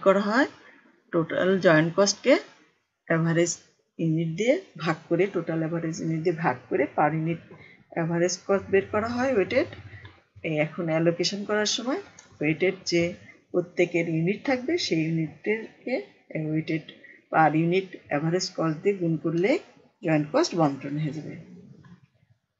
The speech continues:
Problem two, a company produces three product, joint product A, B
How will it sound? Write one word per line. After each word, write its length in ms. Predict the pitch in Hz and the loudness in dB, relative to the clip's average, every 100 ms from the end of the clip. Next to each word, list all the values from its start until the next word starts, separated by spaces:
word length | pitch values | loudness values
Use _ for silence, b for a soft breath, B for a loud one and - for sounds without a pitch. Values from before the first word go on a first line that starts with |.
| _ | _
Problem 400 | 247 254 269 277 269 - | 12 12 12 12 10 0
two, 180 | 294 277 160 - - _ _ _ _ | 4 6 4 2 -12 _ _ _ _
a 100 | 202 | 6
company 560 | 202 226 233 254 254 269 | 8 4 4 4 4 2
produces 680 | 240 208 208 226 - 226 165 - - _ | 0 0 0 0 2 2 2 -8 -18 _
three 260 | - 233 254 | -6 -2 -2
product, 540 | - 196 175 185 233 - - _ _ _ _ _ _ _ _ _ | 6 8 10 8 8 -2 -20 _ _ _ _ _ _ _ _ _
joint 300 | 190 190 196 233 | 8 10 10 8
product 420 | 226 180 165 196 - - _ _ _ _ 202 | 2 8 8 8 -2 -20 _ _ _ _ 8
A, 100 | 214 | 8
B 120 | 208 | 8